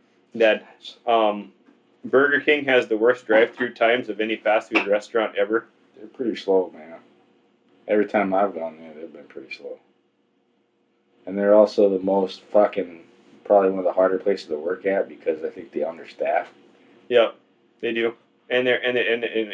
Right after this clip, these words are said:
Speaker 1: and it just, like, it just sucks shit, basically. It's really bad.
Speaker 2: I'm surprised they're still around.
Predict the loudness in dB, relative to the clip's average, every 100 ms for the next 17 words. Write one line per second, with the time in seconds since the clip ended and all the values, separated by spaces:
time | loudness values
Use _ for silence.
0 | -6 -4 -4 -6 -4 2 2 2 -8 -8
1 | -6 0 0 0 -2 0 0 -4 _ -4
2 | -4 -2 -6 -6 -8 -10 -20 -20 -2 0
3 | 2 4 2 2 -4 0 2 2 0 -2
4 | 0 0 0 -2 -6